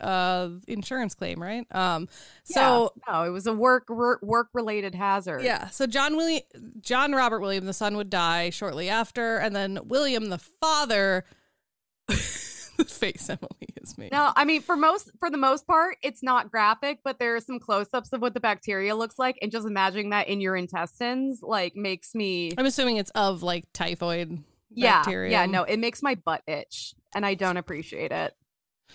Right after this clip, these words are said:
Speaker 1: Oh, yeah, yeah, they're kinda, yeah. I,
Speaker 2: I
Speaker 1: I
Speaker 2: thought it was
Speaker 1: also
Speaker 2: gonna be
Speaker 1: Googled
Speaker 2: worse,
Speaker 1: it.
Speaker 2: but now we know.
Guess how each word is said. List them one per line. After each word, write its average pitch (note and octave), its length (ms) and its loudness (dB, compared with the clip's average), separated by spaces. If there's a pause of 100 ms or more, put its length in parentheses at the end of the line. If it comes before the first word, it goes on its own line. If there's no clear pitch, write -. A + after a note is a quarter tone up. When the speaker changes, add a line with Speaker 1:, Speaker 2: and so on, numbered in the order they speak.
(720)
Speaker 1:
Oh, F4+ 80 -2
yeah, D4 280 2 (100)
yeah, C4+ 180 -2
they're B3 160 -2
kinda, A#3 500 0
yeah. F3+ 300 -2 (380)
I, F#3+ 120 -8
Speaker 2:
I - 0 -
Speaker 1:
I F3 40 -8
Speaker 2:
thought B3+ 300 6
it - 20 8
was A3 80 4
Speaker 1:
also G#3 40 2
Speaker 2:
gonna A3 120 6
be G3+ 100 4
Speaker 1:
Googled F#3+ 60 4
Speaker 2:
worse, E3+ 260 0
Speaker 1:
it. E3 140 -4
Speaker 2:
but E3 300 0 (600)
now B3 260 6
we B3+ 140 2
know. E3+ 460 0